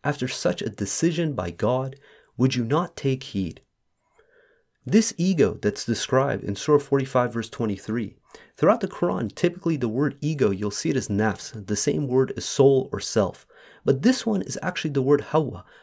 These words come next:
Hawa means desires. Those individuals who hear God giving them one commandment, but choose to go with their own desires, their own satisfaction, are only doing so to their own detriment. And by doing so, they're setting their own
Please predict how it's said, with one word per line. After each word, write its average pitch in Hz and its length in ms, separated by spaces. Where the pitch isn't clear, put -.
Hawa 254 440
means 190 320
desires. 120 800
Those 196 280
individuals 160 760
who 175 160
hear 233 400
God 143 480
giving 175 300
them 147 200
one 165 220
commandment, 135 640
but 147 120
choose 240 360
to - 100
go 160 180
with 180 160
their - 220
own 220 220
desires, 135 640
their 117 200
own 208 180
satisfaction, 147 840
are 156 200
only 247 300
doing 185 360
so 95 360
to - 120
their 143 240
own 185 240
detriment. 131 500
And 143 140
by 147 140
doing 220 360
so, 123 320
they're 151 160
setting 226 400
their 143 200
own 214 340